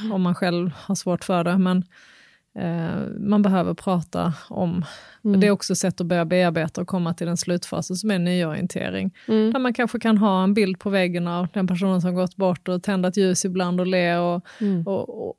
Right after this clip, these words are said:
Speaker 1: och liksom vara med minnena. Men jag vet ju till exempel en väninna till mig, hon har ju, kunde inte under de första åren gå till sin mammas grav.
Speaker 2: Mm.
Speaker 1: För att det blev så definitivt att mamman var borta.
Speaker 2: Mm.
Speaker 1: Hon kunde liksom inte ta in det, att det var att hon låg på en kyrkogård.
Speaker 2: Nej.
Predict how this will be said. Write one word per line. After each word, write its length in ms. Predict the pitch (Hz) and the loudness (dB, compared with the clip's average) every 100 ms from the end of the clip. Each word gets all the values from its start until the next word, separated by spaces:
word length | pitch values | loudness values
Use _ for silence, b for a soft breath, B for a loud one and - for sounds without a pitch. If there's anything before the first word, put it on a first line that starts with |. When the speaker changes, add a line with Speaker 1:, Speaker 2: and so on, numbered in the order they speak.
| _ | _
Speaker 1:
och 80 | 202 | -2
liksom 300 | 185 190 185 | 0 0 2
vara 240 | 196 185 | 2 4
med 120 | 175 | 4
minnena. 380 | 185 190 185 165 | 4 2 2 0
Men 100 | 180 | 0
jag 80 | 190 | 2
vet 220 | 190 180 | 2 2
ju 40 | 190 | -2
till 120 | 190 | -4
exempel 380 | 180 180 190 190 | -2 -2 0 0
en 280 | 180 175 156 B _ | 2 0 -2 B _
väninna 460 | 208 190 190 196 185 | -2 2 4 2 2
till 120 | 196 | 0
mig, 160 | 185 185 | 2 2
hon 160 | 190 | 4
har 80 | 185 | 2
ju, 140 | 185 165 _ | 0 -2 _
kunde 260 | - 202 | 2 4
inte 160 | 208 208 | 4 4
under 100 | 190 | 2
de 140 | 180 180 | 2 0
första 320 | 190 - 185 | -4 -2 -2
åren 240 | 170 175 | 0 0
gå 240 | 180 185 170 | 2 2 0
till 180 | - | -2
sin 140 | 190 185 | -2 0
mammas 300 | 185 180 175 | 2 0 -2
grav. 440 | 196 170 170 214 220 | 0 2 2 0 -2
Speaker 2:
Mm. 340 | 214 233 208 180 B - | 0 2 0 -4 B -6
Speaker 1:
För 120 | 202 | -4
att 120 | 175 185 | -2 0
det 140 | 190 | 2
blev 160 | 180 202 | 2 0
så 120 | 208 | 0
definitivt 720 | 185 180 185 185 - 180 170 | 0 0 0 0 2 0 2
att 140 | 196 180 | 0 2
mamman 300 | 185 185 170 | 2 2 2
var 120 | 175 | 2
borta. 540 | 170 202 - - 170 175 | 2 -2 -4 -2 -2 0
Speaker 2:
Mm. 200 | 175 165 | 2 4
Speaker 1:
Hon 100 | 202 | 4
kunde 280 | 214 214 190 | 4 4 4
liksom 240 | 190 202 | 4 2
inte 180 | 202 190 | 2 0
ta 160 | 202 | 2
in 260 | 190 180 185 | 2 4 4
det, 200 | 202 165 | 4 2
att 140 | 170 | 0
det 60 | 196 | -2
var 280 | 185 180 165 | 0 0 0
att 100 | - | 0
hon 160 | 196 | 0
låg 320 | 185 190 165 - | 2 2 0 -2
på 100 | 180 | -2
en 120 | 180 | 0
kyrkogård. 680 | - 196 - - 160 196 190 | 0 -2 -4 -6 0 2 2
Speaker 2:
Nej. 260 | 180 175 | 0 -4